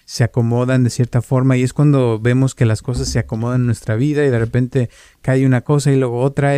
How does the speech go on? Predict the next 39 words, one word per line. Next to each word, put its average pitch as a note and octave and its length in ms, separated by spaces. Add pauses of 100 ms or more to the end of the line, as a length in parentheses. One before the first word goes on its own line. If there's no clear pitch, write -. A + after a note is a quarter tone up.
y A#2 480
todo C3 240
se - 140
va A#2+ 120
acomodando D3 680
y A#2+ 180
te A#2 120
va B2 120
bien C#3+ 320
en C#3 140
muchas C3+ 280
cosas D#3+ 440
y C3 80
cuando A#2 240
menos C#3 200
te C3+ 60
lo A#2 80
esperas B2+ 380
ya A#2 200 (300)
lograste A#2 520
esa A2+ 180
casa B2+ 520
o, G#2+ 320 (320)
eh, A2 300
te A#2 100
casaste - 440
con A2 120
la A2+ 60
persona A#2+ 320
que - 160
querías. B2 480
O A#2+ 40
sea, A#2 180
como A2+ 260
que A2+ 140
va A#2 180
uno... B2+ 400 (400)
Eh, G#2+ 420
a-, - 380